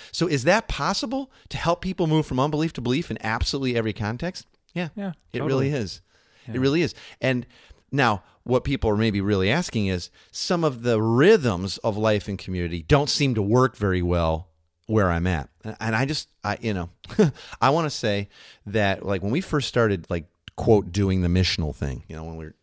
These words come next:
Speaker 2: Sure.
Speaker 1: early church plant in oh four, first Soma starting up, all that stuff. As soon as we had some life growth, multiplication happening, people said, "Well, I'm sure that that's great there over in the Pacific Northwest. You know, it's a little more urban, blah, blah, blah.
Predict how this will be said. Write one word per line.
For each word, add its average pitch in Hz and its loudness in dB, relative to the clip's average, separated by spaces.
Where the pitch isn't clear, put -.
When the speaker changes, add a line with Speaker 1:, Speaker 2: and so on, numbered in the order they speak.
Speaker 2:
Sure. 95 -6
Speaker 1:
early 92 -4
church - -10
plant 80 -10
in 82 -16
oh 87 -6
four, 90 -4
first - -8
Soma 87 -8
starting 90 -8
up, 87 -10
all 87 -2
that 90 -6
stuff. 80 -8
As 113 -2
soon 175 -2
as 151 -2
we 151 -2
had 147 -2
some 107 -4
life 101 0
growth, 98 -4
multiplication 101 -6
happening, 104 -8
people 104 -12
said, 90 -6
"Well, 117 -2
I'm 110 -4
sure 120 -6
that 101 -2
that's 95 -6
great 98 -4
there 95 0
over 87 -4
in 85 -4
the 82 -8
Pacific - -14
Northwest. 85 -6
You 92 -8
know, 80 -8
it's 80 -16
a 90 -6
little 85 -6
more 85 -8
urban, 85 -4
blah, 85 -4
blah, 85 -2
blah. - -20